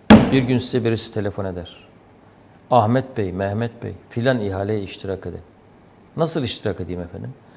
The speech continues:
"Dosyanızı hazırlayın, arabanıza binin, ihale saatinde ihalede olun." Peki.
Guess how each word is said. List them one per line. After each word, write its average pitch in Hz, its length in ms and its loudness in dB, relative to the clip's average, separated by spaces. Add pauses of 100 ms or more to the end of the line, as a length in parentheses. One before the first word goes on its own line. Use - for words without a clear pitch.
(300)
"Dosyanızı 104 580 4
hazırlayın, 90 640 -6
arabanıza 107 640 4
binin, 110 280 -4
ihale 127 320 2
saatinde 98 540 -4
ihalede 98 440 -4
olun." 92 200 -6 (480)
Peki. 107 260 -8